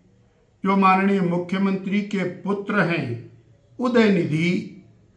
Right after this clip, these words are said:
और वो वहाँ हजारों की भरी सभा के अंदर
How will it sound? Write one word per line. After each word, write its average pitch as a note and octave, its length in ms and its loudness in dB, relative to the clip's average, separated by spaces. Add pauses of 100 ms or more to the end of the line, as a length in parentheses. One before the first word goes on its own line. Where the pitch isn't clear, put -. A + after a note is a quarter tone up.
(340)
और A#3 220 4
वो A#3 240 4
वहाँ A3 380 4 (960)
हजारों G3 560 4
की G#3 180 0 (140)
भरी D#3 300 0
सभा D#3+ 500 -2
के E3+ 200 -8
अंदर E3 540 2